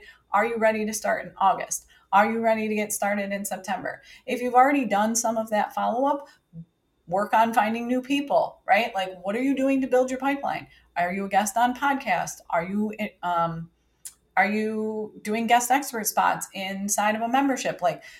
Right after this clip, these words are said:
again, go listen to the Power Partnerships episode and figure out how you can work each other's audiences. Um,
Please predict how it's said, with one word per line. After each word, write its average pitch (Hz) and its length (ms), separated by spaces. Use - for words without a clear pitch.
again, 220 320
go 170 160
listen 202 260
to 240 80
the 240 80
Power 240 260
Partnerships 240 640
episode 180 380
and 170 180
figure 208 240
out 220 220
how 190 220
you 220 160
can 220 160
work 220 320
each 220 240
other's 233 320
audiences. 226 800
Um, 185 300